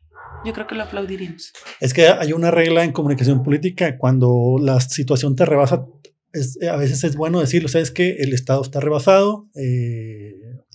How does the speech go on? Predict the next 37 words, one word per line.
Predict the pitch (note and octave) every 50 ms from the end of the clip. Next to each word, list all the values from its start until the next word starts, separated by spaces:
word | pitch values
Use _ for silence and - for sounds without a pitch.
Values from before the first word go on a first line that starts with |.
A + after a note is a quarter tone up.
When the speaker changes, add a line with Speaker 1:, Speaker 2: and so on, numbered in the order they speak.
| _ _
Speaker 2:
etcétera, | - - - B2+ C#3 C3+ B2+ D3 C3
etcétera, | B2+ C3 B2 B2+ B2 A#2
etcétera, | - B2 -
Speaker 1:
Pero | - A#2
el | A#2+
Speaker 2:
¿no? | -
Speaker 1:
problema | A#3+ C4 C4 C4+
es | D4+ D4+
cuando | - D#4+ D4+ C4+
lo | A#3 A#3
quieres | - B3 B3+ C4 -
ocultar, | - - G#3+ G#3 G3+ F#3+ F#3 F#3+
¿no? | G3+ A3 C4+ _
Speaker 2:
Sí, | - D3 D3+ E3
Speaker 1:
Yo | D#3
Speaker 2:
exacto. | - A#3 D#3 -
Speaker 1:
creo | C4 C#4 C#4
que | D#4
lo | D#4 D#4 D4+
que | C#4+ B3
sucedió | A#3+ - A#3 A3+ - A3+ G#3+ A3+ A3+ A3+
ayer | A#3 A3+ A#3 A3+ A3+
antier | A#3 A#3+ A#3+ A#3+ - A#3+ A#3 A#3 - _ _ _ _ _ _ _
fue | _ - A#3+ A#3 - - - _ _ _ _ _ _
terrible. | - G#3+ G#3 G#3+ G#3+ G3+ F#3+ F3+ E3 F3 - _ _ _ _ _ _
Que | - - A3+
hubiese | A3+ A#3 A3+ - C#4
páginas | C#4 - B3+ B3 - B3+ B3 B3 A#3 G#3+
de | G#3+
internet, | G#3 G3+ G#3 G3+ G3+ G#3 G3+ G#3 A3 A3 _ _ _ _ _ _ _ _ _ _ _ _ _
mm, | - F#3+ G3 G3 G3 G3 G3 G3 G3+ G3 _ _ _ _ _ _ _ _ _ _ _ _ _ _ _ _ _ _
pues, | G4 F#3+ F#3 - -
impulsadas | G#3 G3+ G3+ - G3+ G3 G3 - A3+ - D4 F4+ -
por | - B3 A3
el | G#3 G#3+
propio | - A3 G#3+ - G#3+ G3+
gobierno, | G#3 G3+ G#3 G#3 G3+ G3 F#3+ F#3+